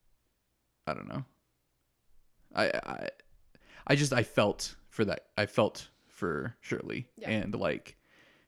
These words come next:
Speaker 1: that she felt this need to be perfect in the absence of, you know, like,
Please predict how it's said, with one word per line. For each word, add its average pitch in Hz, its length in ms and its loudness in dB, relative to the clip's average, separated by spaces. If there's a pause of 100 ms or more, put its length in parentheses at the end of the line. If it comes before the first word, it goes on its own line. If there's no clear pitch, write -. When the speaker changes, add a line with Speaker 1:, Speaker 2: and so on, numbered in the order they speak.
(240)
Speaker 1:
that 107 300 -4
she 113 200 -4
felt 107 400 2
this 98 240 -2
need 98 720 -2 (420)
to 98 260 -2
be 101 440 -4
perfect - 720 -6
in 82 160 -6
the - 140 0
absence - 560 -6
of, - 540 -4 (1200)
you 127 120 2
know, 87 280 -4 (100)
like, - 380 -6